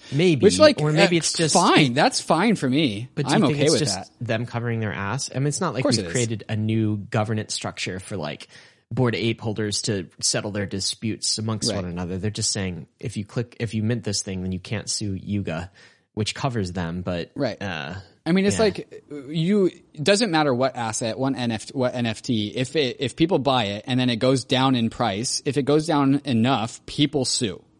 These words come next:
Speaker 2: It doesn't matter, like, what the precedent is or, like, what the grounds
Speaker 1: <laughs> Yeah,
Speaker 2: are.
Speaker 1: they're,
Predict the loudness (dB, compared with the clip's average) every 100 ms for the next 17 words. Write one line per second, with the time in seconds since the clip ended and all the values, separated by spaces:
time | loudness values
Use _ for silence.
0 | _ 0 2 2 2 2 2 2 0 -2
1 | -6 -6 -2 -2 -2 -4 -6 -4 -4 -4
2 | -4 -6 -4 -4 -4 -4 -4 -6 -6 -6
3 | -2 0 0 -2 -4 -4 -4 -4